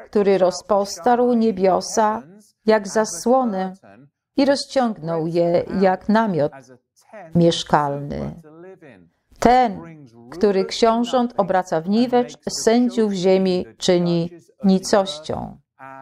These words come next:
On jest nad sędziami ziemi.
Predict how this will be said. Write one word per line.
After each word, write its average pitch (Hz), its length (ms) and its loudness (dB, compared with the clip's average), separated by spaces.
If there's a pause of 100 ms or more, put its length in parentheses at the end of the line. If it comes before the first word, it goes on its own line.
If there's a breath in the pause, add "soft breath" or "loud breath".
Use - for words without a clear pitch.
(2750)
On 240 300 2
jest 175 340 -4
nad 147 320 -6
sędziami 151 720 -2
ziemi. 180 640 0